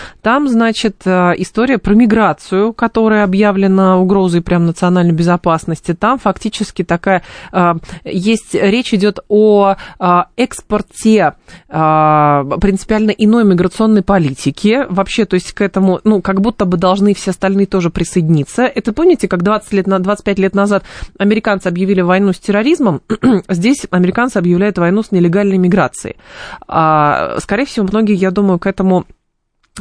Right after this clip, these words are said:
тоже присоединятся. Потом там очень интересная тема про ядерную, про ядерный щит, про этот золотой,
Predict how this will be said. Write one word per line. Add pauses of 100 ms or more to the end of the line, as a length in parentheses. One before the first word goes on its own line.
(120)
тоже
присоединятся.
Потом
там
очень
интересная
тема
про
ядерную, (300)
про
ядерный
щит,
про
этот
золотой,